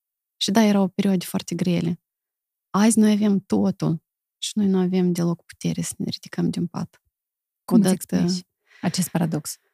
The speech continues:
Speaker 1: E și fenomenul rețelelor sociale, evident. Noi avem, uh, noi trăim, știi, ca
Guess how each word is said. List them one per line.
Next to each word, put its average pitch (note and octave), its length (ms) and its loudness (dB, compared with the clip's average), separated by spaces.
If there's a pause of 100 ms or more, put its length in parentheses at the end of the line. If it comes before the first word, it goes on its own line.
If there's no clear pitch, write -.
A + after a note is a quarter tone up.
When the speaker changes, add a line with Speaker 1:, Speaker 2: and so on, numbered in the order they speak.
(320)
Speaker 1:
E A3 140 6
și - 160 2
fenomenul G#3 500 4
rețelelor F#3+ 460 0
sociale, D#3 540 -4
evident. F3+ 500 -2 (800)
Noi G#3 220 6
avem, A3 320 4
uh, G3 640 0 (380)
noi A3+ 180 4
trăim, A#3 360 2
știi, B3 300 0
ca G3 560 2